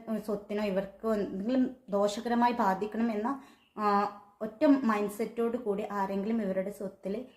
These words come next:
കയറുകയാണെങ്കിൽ എന്ത് ചെയ്യാൻ പറ്റും? അവർക്കതൊരു കേസായി രജിസ്റ്റർ ചെയ്യാവുന്നതാണ്. ഇനിയിപ്പോൾ അതിൽ ക-, ഒരു മതിലിളക്കിയ പോലും, അല്ല, സോറി, ഒരു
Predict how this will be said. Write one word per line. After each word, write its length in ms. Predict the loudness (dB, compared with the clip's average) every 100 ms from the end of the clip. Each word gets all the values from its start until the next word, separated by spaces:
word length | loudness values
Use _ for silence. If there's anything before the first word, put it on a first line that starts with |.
| _ _ -2
കയറുകയാണെങ്കിൽ 920 | 2 4 2 2 2 2 0 -2 -2
എന്ത് 180 | 0 0
ചെയ്യാൻ 240 | 0 0
പറ്റും? 300 | -2 -4 -6 -6 -10 _ -6
അവർക്കതൊരു 500 | -6 -4 -2 0 -2 -4 -16 _ -2
കേസായി 440 | -2 0 -2 0
രജിസ്റ്റർ 440 | 0 -2 -6 -4
ചെയ്യാവുന്നതാണ്. 640 | -2 0 0 0 0 0 -2
ഇനിയിപ്പോൾ 280 | -4 -4 -6
അതിൽ 200 | -6 -6 0
ക-, 140 | 0
ഒരു 80 | 2
മതിലിളക്കിയ 800 | 2 2 2 4 4 4 0 -6
പോലും, 300 | -4 -4 -4
അല്ല, 140 | -4 -6 -14 _ _ -14 -12 -6
സോറി, 160 | 0 2
ഒരു 180 | 2